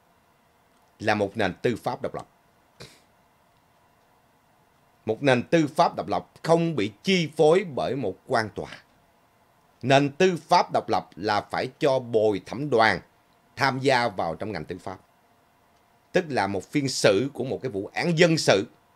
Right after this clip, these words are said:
kiện tụng giữa hai người vẫn có thể, à,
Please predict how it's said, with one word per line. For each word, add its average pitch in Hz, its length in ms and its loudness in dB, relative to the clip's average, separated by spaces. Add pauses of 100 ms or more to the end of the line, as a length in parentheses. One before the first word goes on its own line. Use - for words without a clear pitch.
(280)
kiện 135 260 0
tụng 117 240 -2
giữa 113 120 -4
hai 143 280 2
người 117 260 4 (680)
vẫn 120 360 0
có 180 180 2
thể, 98 360 -2 (300)
à, 92 300 -2